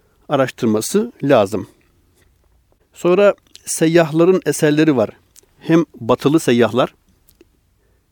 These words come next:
Orta Asya'yı gezerken bundan bir asır önce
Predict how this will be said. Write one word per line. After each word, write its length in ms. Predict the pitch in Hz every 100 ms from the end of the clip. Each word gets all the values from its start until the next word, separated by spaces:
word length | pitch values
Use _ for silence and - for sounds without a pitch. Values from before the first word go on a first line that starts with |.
| -
Orta 260 | 127 -
Asya'yı 300 | 123 131 120
gezerken 540 | 113 110 113 - 101 - _ _
bundan 380 | 120 113 113 104
bir 200 | 120 127 -
asır 240 | 131 123
önce 340 | 107 95 98